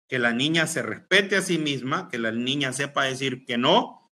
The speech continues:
y que la niña mantenga la pureza y entienda que su cuerpo es sagrado, ¿correcto? Sin embargo, ellos están diciendo que van a evitar los embarazos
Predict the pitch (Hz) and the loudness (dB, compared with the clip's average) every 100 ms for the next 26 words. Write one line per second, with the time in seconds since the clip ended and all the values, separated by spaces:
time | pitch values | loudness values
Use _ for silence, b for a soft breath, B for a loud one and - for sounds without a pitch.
0 | _ 127 127 135 127 123 135 165 170 175 | _ -6 0 2 2 2 2 2 4 4
1 | 180 - - 143 131 123 - 160 170 175 | 2 -4 -4 2 2 2 0 0 4 4
2 | 160 160 139 139 160 175 180 147 139 131 | 4 2 0 4 4 4 0 0 -2 -4
3 | 127 147 160 165 156 131 - 143 143 151 | -2 -2 2 0 -2 -8 -4 -2 -2 -4
4 | 147 131 127 143 131 95 - _ _ - | -2 0 6 6 6 2 -10 _ _ -6
5 | 123 196 233 - 98 - _ _ _ _ | 4 4 4 -4 -12 -12 _ _ _ _
6 | _ _ _ - - 196 220 220 214 208 | _ _ _ -10 2 6 6 6 8 8
7 | 185 185 190 196 160 170 175 175 170 165 | 6 0 -2 2 4 4 2 0 0 2
8 | 165 165 170 151 139 131 135 147 143 131 | 0 2 2 2 -2 -2 0 2 2 0
9 | 131 175 180 180 175 180 185 202 214 208 | 0 4 4 4 2 2 4 6 4 4
10 | 240 240 - | -4 -8 -12